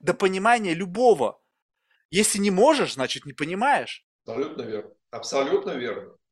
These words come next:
Speaker 2: Абсолютно верно. Я с тобой согласен, э, на все сто процентов. Поэтому я что хочу сказать, что понимание — это не всегда слова.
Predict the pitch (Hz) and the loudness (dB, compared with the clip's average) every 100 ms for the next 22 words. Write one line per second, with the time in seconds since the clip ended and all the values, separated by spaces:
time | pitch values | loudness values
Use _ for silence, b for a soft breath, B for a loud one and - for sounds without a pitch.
0 | - - 110 131 - 165 131 104 101 110 | -20 -14 -10 -10 -10 -8 -6 -6 -8 -8
1 | 107 101 113 107 143 180 135 107 104 104 | -8 -8 -8 -4 -2 -4 -6 -10 -12 -10
2 | 104 104 104 101 101 104 104 135 147 - | -8 -8 -8 -10 -12 -14 -14 -12 -12 -10
3 | 123 127 - 104 - _ _ b b b | -6 -4 -4 -8 -12 _ _ b b b
4 | 131 147 131 165 175 165 165 - 170 160 | -4 -4 -4 -6 -4 -4 -6 -10 -6 -6
5 | 131 - 131 120 - 110 - 131 175 220 | -6 -10 -8 -6 -8 -10 -10 -8 -6 -6
6 | 170 139 139 139 185 151 180 180 151 151 | -4 -6 -6 -8 -10 -4 -4 -4 -4 0
7 | 151 131 - - | 2 2 -2 -12